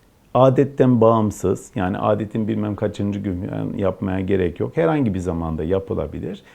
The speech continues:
En azından diyoruz ki, yani doktora gitmeye çekiniyorsanız bile, ki Anadolu'da böyle bir şey var. Genç kızlar kolay kolay kadın doğumcuya gitmezler. Giderlerse yanlış anlaşılabileceğinden korkarlar.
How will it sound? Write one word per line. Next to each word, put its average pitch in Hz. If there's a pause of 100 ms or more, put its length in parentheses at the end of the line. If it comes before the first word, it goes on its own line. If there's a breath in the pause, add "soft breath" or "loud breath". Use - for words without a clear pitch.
(340 loud breath)
En -
azından 127
diyoruz 208
ki, 131
yani 120
doktora 139
gitmeye 131
çekiniyorsanız 120
bile, 95
ki -
Anadolu'da 95 (400 loud breath)
böyle 95
bir 87
şey 156
var. 87
Genç 101
kızlar 92
kolay 101
kolay 90
kadın 95
doğumcuya 85
gitmezler. 113
Giderlerse 104
yanlış 104
anlaşılabileceğinden 87
korkarlar. -